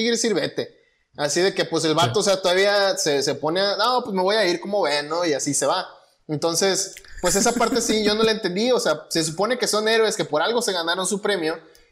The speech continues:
Speaker 1: y ahora resulta que si vuelven a ir
Speaker 2: Ujú.
Speaker 1: no van a poder regresar, o a quién sabe a ver si regresan, ¿no? Entonces,
Speaker 2: Sí.
Speaker 1: pues, no, o sea, no, no le hallé chiste yo a eso, o sea, en, po-, ahora,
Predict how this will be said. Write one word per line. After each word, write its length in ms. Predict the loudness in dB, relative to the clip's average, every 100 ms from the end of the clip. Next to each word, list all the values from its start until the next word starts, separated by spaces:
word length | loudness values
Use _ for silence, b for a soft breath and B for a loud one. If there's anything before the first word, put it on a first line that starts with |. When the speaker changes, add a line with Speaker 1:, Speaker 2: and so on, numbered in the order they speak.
| _
Speaker 1:
y 680 | -2 2 2 0 -2 -8 -4
ahora 240 | 0 2
resulta 420 | 2 0 0 -2 -2
que 100 | -2
si 100 | 0
vuelven 280 | 0 0
a 80 | 2
ir 80 | 2
Speaker 2:
Ujú. 60 | 2
Speaker 1:
no 20 |
van 100 | 0
a 80 | 0
poder 220 | 0 2 2
regresar, 440 | 0 0 0 0
o 140 | 0 0
a 120 | -2
quién 180 | -4 0
sabe 200 | 2 2
a 40 |
ver 120 | 0
si 120 | 0
regresan, 520 | 0 0 0 -2 -4 -6
¿no? 200 | -8 -12 b b b
Entonces, 580 | -4 -2 0 2 0 0
Speaker 2:
Sí. 80 | -2
Speaker 1:
pues, 140 | -2
no, 220 | 0 0
o 40 | 0
sea, 160 | 0
no, 300 | -2 -2 -2
no 140 | 0 0
le 100 | 2
hallé 200 | 2 0
chiste 300 | -2 -2 0
yo 100 | 2
a 80 | 2
eso, 140 | -2
o 20 | -2
sea, 300 | -4 -4 B B B _
en, 260 | -4 -4 -4
po-, 200 | -2 2
ahora, 500 | 4 4 4 2